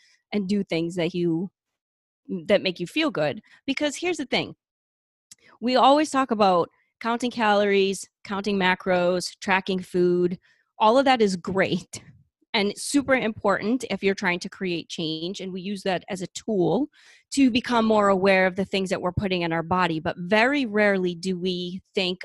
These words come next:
of relationships, exercise, career, and self-care the same way that we think about macros and calories. It's not like you can count your relationship points or you can't count, you know, on a,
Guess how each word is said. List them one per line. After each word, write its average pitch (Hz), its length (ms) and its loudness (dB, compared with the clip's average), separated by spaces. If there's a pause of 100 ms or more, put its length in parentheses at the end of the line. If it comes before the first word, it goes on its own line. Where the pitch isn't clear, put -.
of 170 320 -6 (100)
relationships, 175 800 -4
exercise, 160 640 -8
career, 180 560 -4
and 175 100 -10
self-care 185 840 -4
the 208 80 -2
same 214 640 0
way 175 400 0 (100)
that 180 220 -2
we 180 400 -6 (260)
think 185 180 0
about 180 340 2
macros 170 480 -2
and 185 100 -8
calories. 185 500 -4
It's - 160 -8
not 262 160 0
like 233 160 -4
you 226 80 -2
can 208 260 -6
count - 460 -4
your 180 100 -4
relationship 175 720 -4 (220)
points 156 500 -4
or 180 100 0
you 180 160 -4
can't 208 360 -4 (340)
count, 196 340 0 (200)
you 208 120 2
know, 175 140 2
on 165 180 0
a, 135 100 -6